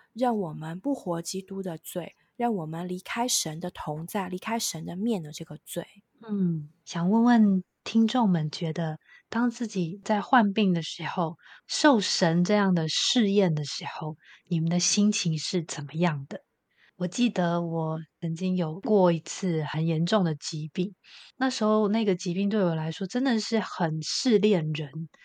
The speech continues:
Speaker 2: 在那个情形当中，真的是觉得自己的身体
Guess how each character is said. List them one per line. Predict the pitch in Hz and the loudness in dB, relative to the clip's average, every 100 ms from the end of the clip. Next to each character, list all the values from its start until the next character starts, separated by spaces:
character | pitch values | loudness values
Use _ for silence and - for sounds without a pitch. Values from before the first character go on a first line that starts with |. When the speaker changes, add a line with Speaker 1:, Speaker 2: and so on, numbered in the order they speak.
| - - - | -20 -20 0
Speaker 2:
在 | 233 | 4
那 | 240 | 4
个 | 233 | 4
情 | 202 196 190 | 2 2 2
形 | 190 175 | 2 2
当 | 185 185 | 2 2
中， | 190 190 190 | 2 0 -2
真 | - 262 | -2 0
的 | 262 | 2
是 | 202 233 | 2 0
觉 | - 175 | 0 0
得 | 170 165 | 0 0
自 | - | 2
己 | 202 | 2
的 | 170 165 | 2 -2
身 | - 208 | -2 -2
体 | 214 - 202 | -2 -6 -8